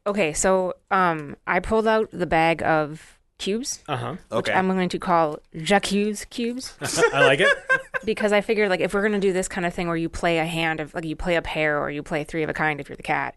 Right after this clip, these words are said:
Speaker 3: Yep.
Speaker 2: Mm-hmm.
Speaker 1: then that cre-, that counts as a point of evidence towards the person you are Jacques-using.
Speaker 2: Yeah.
Speaker 3: Yeah.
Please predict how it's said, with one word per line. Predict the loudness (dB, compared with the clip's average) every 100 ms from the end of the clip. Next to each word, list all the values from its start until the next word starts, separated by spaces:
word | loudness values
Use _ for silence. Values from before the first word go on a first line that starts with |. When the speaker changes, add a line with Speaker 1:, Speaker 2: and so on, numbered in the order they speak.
| -6
Speaker 3:
Yep. | -6
Speaker 2:
Mm-hmm. | -6
Speaker 1:
then | -4 -2
that | -2 -4
cre-, | -6 -6 -4
that | -6
counts | -2 -2 -2
as | -4
a | -4
point | -2 0 0
of | 0
evidence | 0 -2 -6 -8
towards | -8 -8 -8
the | -8
person | -8 -6 -6
you | -4
are | -2 -4 -4
Jacques-using. | -2 -2 -2 -6 -6 -10 -8
Speaker 2:
Yeah. | -8 -8
Speaker 3:
Yeah. | -10 -10